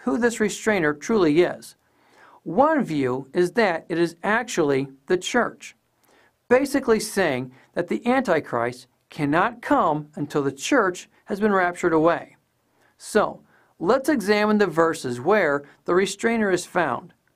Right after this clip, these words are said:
They are found in Second Thessalonians chapter two. "Concerning the coming of our Lord Jesus Christ and our being gathered to him,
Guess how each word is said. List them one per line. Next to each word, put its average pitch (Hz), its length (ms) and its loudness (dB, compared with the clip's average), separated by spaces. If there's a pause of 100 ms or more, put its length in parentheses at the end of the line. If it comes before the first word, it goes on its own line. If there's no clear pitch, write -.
(320)
They 190 140 2
are 196 80 2
found 190 640 0
in 143 100 -2
Second 233 400 0
Thessalonians 202 840 0 (160)
chapter 160 380 0
two. 110 340 -8 (1000)
"Concerning 262 560 2
the 302 80 4
coming 165 480 -2
of 135 120 -2
our 139 140 2
Lord 185 280 2
Jesus 185 360 -4
Christ - 480 -6 (140)
and 226 280 2
our 226 140 2
being 196 300 0
gathered 156 340 2
to 240 220 0
him, 131 320 -6